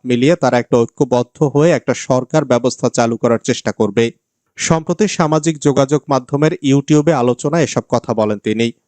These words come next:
তিনি বলেন, "রাজনৈতিক দলগুলো ঐক্যবদ্ধ হওয়ার কারণ হলো শেখ হাসিনার দ্বারা বা আওয়ামী লীগের দ্বারা এখন যারা বিরোধী রাজনৈতিক পক্ষ রয়েছে,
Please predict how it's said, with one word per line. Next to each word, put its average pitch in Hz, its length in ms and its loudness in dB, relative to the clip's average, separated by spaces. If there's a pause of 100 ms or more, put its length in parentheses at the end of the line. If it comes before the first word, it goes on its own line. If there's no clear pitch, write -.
(300)
তিনি 165 180 2
বলেন, 175 280 0
"রাজনৈতিক 160 540 0
দলগুলো 143 440 2
ঐক্যবদ্ধ 139 500 -2
হওয়ার 143 320 0
কারণ 123 440 0
হলো 127 180 2
শেখ 139 360 -2
হাসিনার 127 460 0
দ্বারা 120 220 0
বা 127 200 -2
আওয়ামী 123 320 0
লীগের 143 280 0
দ্বারা 123 280 0
এখন 123 240 -2
যারা 117 240 0
বিরোধী 139 440 0
রাজনৈতিক 120 540 -2
পক্ষ - 300 -2
রয়েছে, 135 500 0